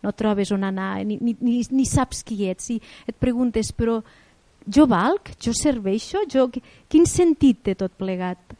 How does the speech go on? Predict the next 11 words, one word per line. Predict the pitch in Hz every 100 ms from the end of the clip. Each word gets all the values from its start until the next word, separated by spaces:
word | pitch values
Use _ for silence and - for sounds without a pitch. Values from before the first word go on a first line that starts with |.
| _ _ _ _ _ 208
Una | 208
tristor | 214 - -
interior | 214 202 214 240 262 339 311 _ _ - _ _ _ -
i | 226
un | 269 247
trencament | 254 240 233 226 240 247
interior | 240 226 214 214 220 -
que | 208
jo... | 196 196
Mira, | 202 185 160 190
ja, | 190